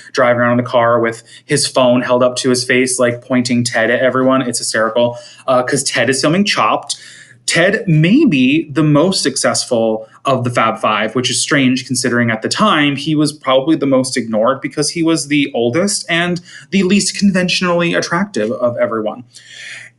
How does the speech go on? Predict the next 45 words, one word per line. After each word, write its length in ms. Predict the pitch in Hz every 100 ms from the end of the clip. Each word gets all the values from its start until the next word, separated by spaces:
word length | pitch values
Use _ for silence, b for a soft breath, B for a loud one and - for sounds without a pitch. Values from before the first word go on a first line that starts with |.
| -
And 540 | 160 156 156 156 147 - _ _
he 300 | - - 156
has 140 | 131 151
been 120 | 156
doing 200 | 147 147
Chopped 420 | 143 185 156 151
for, 120 | -
like, 340 | 135 131 127 -
fifteen 460 | - 143 - 135
hundred 560 | 127 131 123 127 123 120 147
years. 440 | 185 151 - - B B B B
And 440 | 143 135 131 127
he 100 | 123
also 220 | 131 117 143
has 80 |
had 160 | 143 147
cookbooks, 480 | 220 220 160 - 135
and 100 | 120
he's 240 | 139 143
the 80 | 143
one 140 | 135
that 100 | 147
gave 180 | 143 120
us 160 | 135 -
Antoni 540 | 151 196 190 156 107 110
on 380 | 120 120 127
the 120 | 127 139
new 200 | 160 208
Queer 260 | 165 110
Eye. 160 | 98 - _ B B B B B -
Uh, 260 | 139 131 131
Carson 580 | - 147 147 - 170
is 160 | 170 165
back. 400 | 135 165 170 175
And 100 | 143
again, 200 | 131 127
Carson 480 | 123 135 123 143 139
obviously 460 | 123 117 120 - 120
has 160 | 120
been 180 | 120 123
everywhere, 440 | 135 131 131 127 123
Dancing 400 | 120 113 120 113
with 160 | 107
the 80 | 107
Stars, 880 | - - 139 127 123 120 113 - B